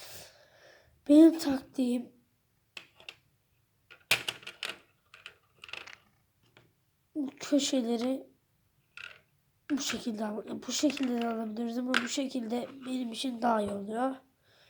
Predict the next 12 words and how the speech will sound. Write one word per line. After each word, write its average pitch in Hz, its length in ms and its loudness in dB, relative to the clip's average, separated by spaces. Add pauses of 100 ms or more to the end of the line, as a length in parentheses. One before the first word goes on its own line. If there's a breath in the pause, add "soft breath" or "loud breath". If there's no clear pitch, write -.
(340 soft breath)
Ve 262 420 2 (100)
senin 247 380 -2
üçlü 247 360 -10
yapmanı 226 500 -6
kolaylaştırıyor. 214 760 -4
Oyun 254 420 2
mantığı 262 380 -2
da 233 100 -6
zaten 254 280 -4
üçlü 262 260 -6
yapım, 254 380 -4 (880 loud breath)
yapmak 254 640 0